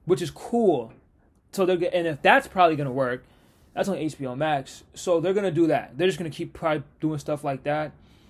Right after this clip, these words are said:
which I think is good. Because, like I said,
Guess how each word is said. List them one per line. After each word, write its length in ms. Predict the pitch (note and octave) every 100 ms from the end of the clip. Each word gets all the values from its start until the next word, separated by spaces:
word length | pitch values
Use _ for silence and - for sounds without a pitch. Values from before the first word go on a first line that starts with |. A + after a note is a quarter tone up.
| _ _ _
which 100 | -
I 60 | E3
think 180 | E3+
is 80 | B2+
good. 380 | A2+ D3 C3 - - _ _ _ _ _ _ _ _ _ _ _ -
Because, 640 | C#3+ C#3+ D#3 C#3+ C3 - _ _ _ _ _ _ _ _ _ _ _ _
like 100 | D#3+
I 80 | D3+
said, 320 | C3+ C#3 A2